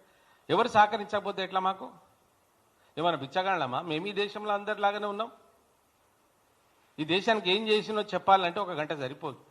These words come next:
అరే మేము ఇయ్యాలి కదండి, ఎన్నటి నుంచో మేము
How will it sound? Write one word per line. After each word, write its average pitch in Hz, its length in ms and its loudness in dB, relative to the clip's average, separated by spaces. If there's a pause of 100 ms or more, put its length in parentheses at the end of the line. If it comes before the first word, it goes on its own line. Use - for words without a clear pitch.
(2750)
అరే 214 100 0
మేము 247 240 -2
ఇయ్యాలి 247 320 2
కదండి, 160 360 0
ఎన్నటి 185 400 -2
నుంచో 277 260 -2
మేము 269 200 0